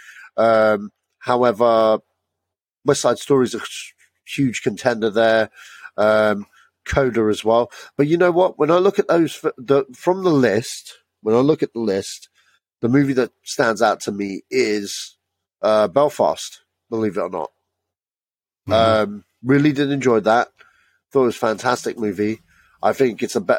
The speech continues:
Speaker 1: a, wa-, a very well-made movie. No, it's not a movie that,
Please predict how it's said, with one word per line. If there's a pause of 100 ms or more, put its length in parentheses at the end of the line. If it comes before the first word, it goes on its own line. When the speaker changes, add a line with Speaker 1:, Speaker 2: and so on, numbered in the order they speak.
(180)
Speaker 1:
a,
wa-,
a
very
well-made
movie.
No,
it's
not
a
movie
that,